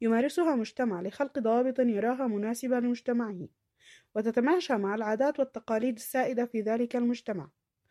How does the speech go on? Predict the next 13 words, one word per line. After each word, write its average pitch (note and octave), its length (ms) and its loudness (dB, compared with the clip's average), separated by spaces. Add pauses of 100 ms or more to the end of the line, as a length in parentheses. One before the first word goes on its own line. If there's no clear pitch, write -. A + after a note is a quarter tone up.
(300)
ما E4+ 120 2
معنى F4 240 2
هذا G#3 340 0
القول؟ E3 380 -6 (1000)
الجواب: B3 500 4 (440)
أي A#3 180 2
أن F4+ 120 4
الضبط D4 340 2
الاجتماعي A#3 720 0
هو A#3+ 140 4
تعليمات A#3 580 0
غير C4+ 200 6
مكتوبة A3+ 560 -2